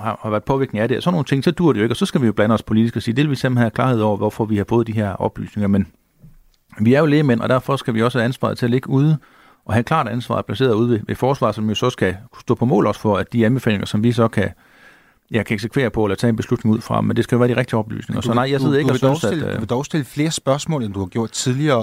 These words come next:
Speaker 2: og sætte dig grundigere ind i det. Er det ikke et problem, at når forsvaret for eksempel skal sende en fregat ud næste gang, så skal Dennis Flydtkjær sidde og sige, "Virker jeres kanoner? Virker jeres luftforsvar?"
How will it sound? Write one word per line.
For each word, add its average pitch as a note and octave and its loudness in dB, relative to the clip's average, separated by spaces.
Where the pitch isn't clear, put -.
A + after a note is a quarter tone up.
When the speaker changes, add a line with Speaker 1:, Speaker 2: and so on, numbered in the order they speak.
Speaker 2:
og G2+ -6
sætte G#2+ -2
dig G2+ -4
grundigere B2 0
ind A#2 0
i A#2 2
det. A#2 -2
Er G#2 -4
det G2+ 0
ikke G2+ -2
et D#3 -2
problem, A#2+ 0
at A2 -6
når G#2 0
forsvaret C3 -4
for - -8
eksempel C3+ -6
skal - -6
sende F#2+ 0
en F2 -6
fregat A2+ -2
ud D#3 2
næste B2 0
gang, A#2+ 0
så - -8
skal - -6
Dennis G#2 -2
Flydtkjær C3+ -4
sidde B2 0
og A#2+ -4
sige, A#2 0
"Virker G#2 0
jeres B2+ 0
kanoner? C3+ 0
Virker A2+ 0
jeres A#2 2
luftforsvar?" B2 -2